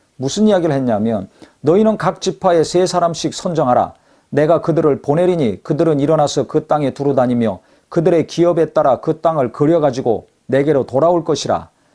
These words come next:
그들이 그 땅을 일곱 부분으로 나누되 유다는 남쪽 자기 지역에 있고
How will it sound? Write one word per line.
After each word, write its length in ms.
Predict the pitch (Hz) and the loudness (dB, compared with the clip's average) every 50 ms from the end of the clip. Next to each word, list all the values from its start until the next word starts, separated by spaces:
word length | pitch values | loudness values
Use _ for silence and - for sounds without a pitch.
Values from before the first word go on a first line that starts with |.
| _ _ _ - | _ _ _ -2
그들이 360 | - 170 156 165 160 156 147 | -2 0 2 2 2 0 0
그 200 | - 170 170 165 | 0 -2 -2 0
땅을 240 | - 160 160 156 147 | -2 -2 0 0 0
일곱 320 | 151 156 151 165 - - | 0 0 0 -2 -4 -4
부분으로 400 | - 151 147 160 156 156 151 143 | -6 -4 -2 0 0 0 0 0
나누되 560 | 135 139 131 139 143 135 123 120 98 82 - _ _ _ _ _ - - | 0 0 0 0 0 -2 -2 -2 -2 -4 -8 _ _ _ _ _ -6 -4
유다는 320 | 156 156 185 175 175 160 | 0 0 2 2 2 2
남쪽 400 | 151 147 165 156 - 170 139 - | 0 -2 -2 -2 -4 -4 -4 -4
자기 260 | - 131 143 160 196 | -6 -6 -4 -4 -4
지역에 320 | 165 160 185 175 170 160 147 | -2 0 0 0 0 0 -2
있고 320 | 117 - - 104 92 95 | -2 -4 -6 -8 -8 -8